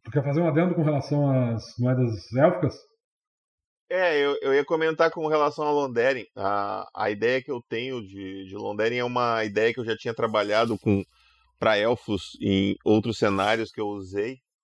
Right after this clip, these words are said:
Speaker 2: que é basicamente os elfos, eles têm um sistema de escambo que não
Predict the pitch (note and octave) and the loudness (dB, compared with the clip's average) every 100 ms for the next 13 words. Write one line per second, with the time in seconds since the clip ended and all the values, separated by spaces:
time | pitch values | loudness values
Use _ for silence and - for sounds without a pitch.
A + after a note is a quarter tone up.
0 | _ _ _ _ - C3 A#2 C3 C#3+ D#3+ | _ _ _ _ -4 -2 2 2 2 -2
1 | C3+ C#3+ D#3 E3+ C#3+ B2+ B2 D3 D#3+ C3+ | -2 -6 -8 -8 -6 0 4 4 0 -2
2 | C#3+ C#3 - C#3+ D3+ D#3+ - D#3 D3 - | -2 -4 -10 -10 -10 -14 -16 -16 -16 -12
3 | - D#3 F3 F3 F3 E3+ _ _ _ - | -6 -6 -2 -2 -2 -6 _ _ _ -20
4 | A#2+ A#2+ D3+ - - - B2+ B2 C3+ F#3 | -18 -16 -16 -16 -14 -4 -2 -2 -6 -12
5 | A3+ _ _ _ _ _ _ _ _ _ | -18 _ _ _ _ _ _ _ _ _
6 | _ _ _ _ D3+ D3 D#3 | _ _ _ _ -10 -4 -4